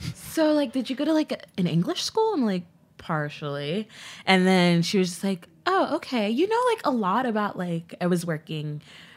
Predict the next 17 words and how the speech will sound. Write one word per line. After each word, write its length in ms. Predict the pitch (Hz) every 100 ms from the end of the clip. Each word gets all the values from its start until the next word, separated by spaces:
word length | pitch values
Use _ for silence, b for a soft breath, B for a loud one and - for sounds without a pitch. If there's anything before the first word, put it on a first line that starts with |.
| -
at 120 | 156
a 280 | 147 143 151
fine 220 | - 151
dining 200 | 147 143
restaurant 380 | 143 143 143 143
then. 260 | 147 147 -
And 100 | 151
she 100 | 165
was 180 | 156 -
like, 200 | - -
"You 60 | 254
know 160 | 359
a 60 | 349
lot 240 | 185 185
about, 320 | 233 208 - 185
like, 120 | 165
just 320 | 170 - -